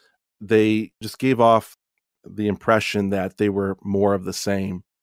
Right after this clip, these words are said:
I think we also tried a Brethren, Lutheran Brethren church. We weren't impressed with that either. Some of it was due to being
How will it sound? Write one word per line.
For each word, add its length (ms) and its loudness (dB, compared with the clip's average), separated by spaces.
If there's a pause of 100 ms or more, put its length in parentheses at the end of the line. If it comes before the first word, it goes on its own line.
(680)
I 140 -6
think 160 -2
we 120 2
also 200 2
tried 460 0
a 340 -4 (280)
Brethren, 640 0
Lutheran 300 -6
Brethren 420 -4
church. 680 -4 (520)
We 160 -2
weren't 260 -2
impressed 380 -4
with 100 -10
that 180 -6
either. 420 -6 (340)
Some 200 6
of 80 6
it 180 8
was 300 4
due 280 2
to 300 -2
being 520 0